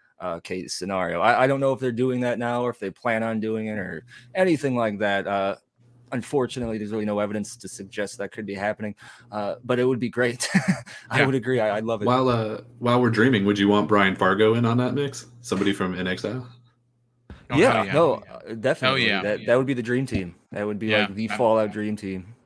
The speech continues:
Speaker 2: Yeah, absolutely. No, I lo-, I love it. I mean, listen, if Todd Howard could wear a lot of hats, uh, Brian Fargo, Fargo could as well, uh, which we know they're doing some big things in Ex-, in Exile. The next, the next big one, I can't wait for them to unveil, which is the Unreal Engine five project. I don't know what it's gonna be,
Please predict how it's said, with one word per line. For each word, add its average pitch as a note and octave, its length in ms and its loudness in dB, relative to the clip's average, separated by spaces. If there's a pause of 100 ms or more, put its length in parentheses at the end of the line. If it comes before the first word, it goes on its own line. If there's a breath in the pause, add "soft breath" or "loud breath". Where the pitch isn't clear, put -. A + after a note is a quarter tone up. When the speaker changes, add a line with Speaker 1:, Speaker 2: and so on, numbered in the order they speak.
(140)
Speaker 2:
Yeah, F#2+ 180 -14 (120)
absolutely. A2 540 -6
No, A#2 80 -4
I C3+ 160 2
lo-, B2+ 100 2
I B2 200 2
love B2+ 240 2
it. A2+ 40 0
I A#2+ 80 2
mean, C#3 160 -2
listen, D3 240 -6
if A2 80 -12
Todd D#3+ 240 2
Howard C#3+ 520 0 (320 loud breath)
could C3+ 100 -8
wear C3+ 140 0
a B2 60 0
lot A2+ 200 2
of G#2 40 -6
hats, G#2+ 460 2
uh, G#2 180 -2
Brian C3+ 320 0
Fargo, A#2+ 440 -2
Fargo G#2+ 420 -4
could A2 220 -10
as G2 180 -4
well, E2 320 -10 (500)
uh, G2 60 -6
which A2+ 180 -6
we B2+ 60 -4
know A#2 120 -4
they're G#2+ 80 -6
doing A#2 180 -8
some G2 120 -10
big A2 220 -4
things G#2 300 -6
in G2 80 -8
Ex-, - 280 -10
in G2+ 140 -8
Exile. F2+ 440 -4
The G2 120 -8
next, C3+ 240 -2 (100)
the A#2 100 2
next C3+ 240 -4
big B2+ 180 -2
one, G#2+ 160 -4
I F#2+ 80 2
can't B2 220 -6
wait A#2 140 -8
for A#2 60 -20
them G#2+ 160 -10
to G#2 160 -14
unveil, G2+ 360 -2
which G#2 160 -12
is G2 60 -12
the G#2+ 100 -6
Unreal G#2+ 300 -4
Engine G#2 220 -10
five G#2 300 0
project. F#2+ 440 -6
I G#2 100 0
don't B2 160 -6
know A#2+ 80 -6
what A#2 160 -4
it's G2+ 120 -8
gonna G#2+ 180 -10
be, G2 460 -4